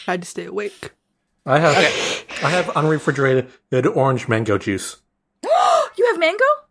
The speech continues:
Speaker 4: Can, can I have mango?
Speaker 1: No. One bad decision per night.
Speaker 4: Mm.
Speaker 1: <laughs> Anyway.
Speaker 4: <laughs> We, that means I
Speaker 3: Anyway.
Speaker 4: have to use a real trope.
Speaker 2: Anyway.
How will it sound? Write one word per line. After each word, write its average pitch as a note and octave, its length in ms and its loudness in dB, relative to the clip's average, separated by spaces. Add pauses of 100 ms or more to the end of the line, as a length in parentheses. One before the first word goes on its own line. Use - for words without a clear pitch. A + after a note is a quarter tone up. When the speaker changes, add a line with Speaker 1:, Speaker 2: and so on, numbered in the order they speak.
Speaker 4:
Can, F3+ 200 -18
can - 200 -8
I C3+ 60 -2
have D3 180 -4
mango? A3 340 -4 (320)
Speaker 1:
No. F3+ 300 -2 (200)
One G3+ 420 0
bad A3 180 0
decision G3 380 -2
per F3 140 -2
night. C#3 240 -8 (120)
Speaker 4:
Mm. - 2000 -2
Speaker 1:
<laughs> - 160 -14
Anyway. G3 500 0
Speaker 4:
<laughs> - 40 -12 (500)
We, B3 60 -4
that G3 140 4
means - 120 2
I - 160 4
Speaker 3:
Anyway. D3 280 4
Speaker 4:
have D#4 220 2
to D4+ 60 -2
use C#4 200 0
a A#3+ 60 2
real A3+ 200 0
trope. F3+ 240 4
Speaker 2:
Anyway. A2 340 0